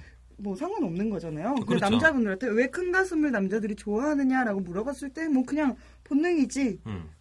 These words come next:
Speaker 1: 그냥 좋아서라는 게 있더라고요. 그래서 제가 안 되겠다 싶어서 뭐 기사에 그냥 좋아라고 쓸 수는 없지 않습니까?
Speaker 2: 그렇죠,
Speaker 1: 칼럼에?
Speaker 2: 그렇죠.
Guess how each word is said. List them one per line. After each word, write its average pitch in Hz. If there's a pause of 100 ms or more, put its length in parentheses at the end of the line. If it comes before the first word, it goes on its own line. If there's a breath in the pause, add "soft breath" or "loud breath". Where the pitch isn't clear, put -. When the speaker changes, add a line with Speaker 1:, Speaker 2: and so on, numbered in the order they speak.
Speaker 1:
그냥 320
좋아서라는 247
게 226
있더라고요. 196
그래서 240
제가 202 (480)
안 190
되겠다 240
싶어서 180 (1000)
뭐 247
기사에 262
그냥 262
좋아라고 196
쓸 302
수는 269
없지 -
않습니까? 165
Speaker 2:
그렇죠, 131
Speaker 1:
칼럼에? 262
Speaker 2:
그렇죠. 349